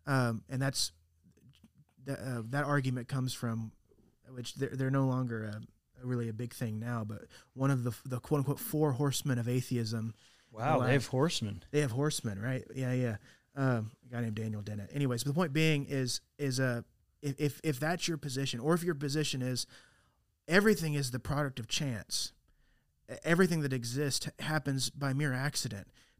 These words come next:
Speaker 1: people don't realize that that completely undercuts our th-, our, the way in which we come to know things. If you take that seriously,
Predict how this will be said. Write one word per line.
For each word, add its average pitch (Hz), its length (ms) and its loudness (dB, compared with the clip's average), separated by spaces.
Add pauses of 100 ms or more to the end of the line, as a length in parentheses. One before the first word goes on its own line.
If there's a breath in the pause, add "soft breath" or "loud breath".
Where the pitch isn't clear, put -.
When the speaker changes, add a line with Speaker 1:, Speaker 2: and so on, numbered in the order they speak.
Speaker 1:
people 277 180 0
don't 180 200 2
realize 151 420 0
that 127 100 -4
that 196 180 -6
completely 180 500 -2
undercuts 139 760 0 (720)
our 143 140 2
th-, - 200 -6 (300)
our, 139 300 -2
the 139 180 -2
way 156 220 4
in 147 80 4
which 143 180 0
we 139 80 2
come 139 200 0
to 120 80 0
know 123 220 2
things. 107 420 -6
If 135 80 -6
you 175 60 0
take 175 240 -2
that 156 160 -2
seriously, 135 720 0